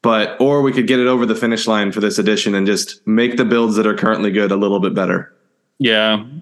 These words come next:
Speaker 2: Yeah, and either, either way is a trade-off, right? So
Speaker 1: Um, I would love to see, I would love to see, obviously, more internal balance where we have really interesting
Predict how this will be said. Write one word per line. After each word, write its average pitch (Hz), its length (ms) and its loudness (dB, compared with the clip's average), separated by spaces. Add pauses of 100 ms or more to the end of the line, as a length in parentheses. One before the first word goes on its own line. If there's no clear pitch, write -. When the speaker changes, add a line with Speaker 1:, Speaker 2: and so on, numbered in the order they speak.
(1080)
Speaker 2:
Yeah, 156 240 2
and 151 100 2
either, 160 400 0
either 160 240 2
way 123 180 2
is 110 140 -2
a 107 60 -4
trade-off, 95 580 -4
right? 107 360 -2
So 95 440 0 (1000)
Speaker 1:
Um, 92 440 -2
I 113 80 0
would 120 140 0
love 139 180 0
to 127 80 2
see, 120 640 0
I 117 80 0
would 120 120 2
love 139 120 0
to 120 80 0
see, 123 340 0
obviously, 107 380 -2
more 104 400 0
internal 101 320 -2
balance 95 500 -2
where 98 120 2
we 95 120 2
have 95 300 -4 (360)
really 107 240 2
interesting 98 800 -2